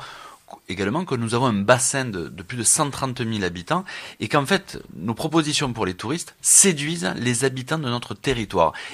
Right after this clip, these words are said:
Et nous faisons découvrir à, aux habitants de notre territoire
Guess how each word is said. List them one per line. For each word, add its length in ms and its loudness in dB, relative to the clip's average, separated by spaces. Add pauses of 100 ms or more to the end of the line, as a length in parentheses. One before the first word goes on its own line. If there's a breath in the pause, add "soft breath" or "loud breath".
Et 80 4
nous 140 6
faisons 500 0
découvrir 840 -2
à, 120 0 (100)
aux 280 -2
habitants 380 2
de 60 -2
notre 260 -4
territoire 520 0